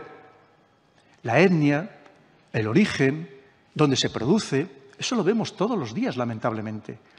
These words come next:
Lo vemos todos los días. Eso también es desinformar,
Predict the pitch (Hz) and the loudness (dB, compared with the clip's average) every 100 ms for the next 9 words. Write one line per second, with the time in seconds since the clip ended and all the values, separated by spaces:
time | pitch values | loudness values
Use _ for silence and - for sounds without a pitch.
0 | - 123 202 208 - - - 196 156 113 | -8 -4 -4 -4 -8 -8 2 2 4 -2
1 | 107 113 - - - _ _ _ - 240 | -6 -12 -12 -14 -16 _ _ _ -2 0
2 | 254 247 175 160 269 247 131 135 127 113 | 0 0 2 4 4 4 0 -2 -4 -6
3 | 120 107 101 | -6 -4 -4